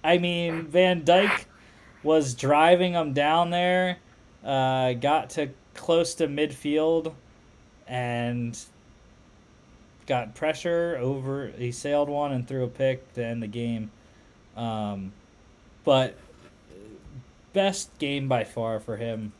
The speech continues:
Uh, even though it, it never felt like Miami was even close. Uh, it felt like U N C was dominating most of the game, and, uh, they just,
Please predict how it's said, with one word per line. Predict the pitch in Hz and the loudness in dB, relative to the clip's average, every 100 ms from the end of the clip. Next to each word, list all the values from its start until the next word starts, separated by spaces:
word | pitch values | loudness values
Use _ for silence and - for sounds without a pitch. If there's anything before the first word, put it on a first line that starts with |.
| - - - - - 104 | -20 -20 -20 -20 -18 -10
Uh, | 104 - 180 | -10 -6 -2
even | 247 254 170 | 6 6 6
though | 147 185 180 160 | 6 8 8 8
it, | - 139 151 | 0 -12 -8
it | 147 135 | -8 -2
never | 147 180 170 | 2 4 2
felt | 127 - 151 156 | 0 2 2 2
like | 139 131 127 | -2 -2 -2
Miami | 120 120 131 127 120 | -2 -2 -2 -2 -2
was | 117 107 - - | -4 -6 -12 -12
even | 131 127 104 | -8 -6 -6
close. | 117 143 151 107 - - - - _ _ - - _ 113 | -2 2 2 0 -6 -10 -14 -20 _ _ -20 -20 _ -10
Uh, | 110 107 104 | -6 -6 -6
it | 107 117 | -8 -10
felt | - 156 151 | -2 0 0
like | 127 123 | -2 -4
U | 143 | 0
N | 139 123 | 0 -2
C | - 139 | -6 -6
was | 131 110 | -6 -6
dominating | - 117 123 120 120 117 117 | -8 -6 -4 -2 -2 -2 -4
most | 113 120 - | -4 -6 -8
of | 113 | -10
the | 104 | -8
game, | 117 123 120 113 110 - - - - - - _ | -6 -4 -4 -4 -8 -14 -20 -20 -20 -20 -20 _
and, | 113 110 107 104 | -12 -8 -6 -6
uh, | 101 95 95 92 - - - - 110 | -6 -6 -10 -12 -16 -20 -20 -18 -12
they | 113 110 | -10 -8
just, | 110 - | -10 -12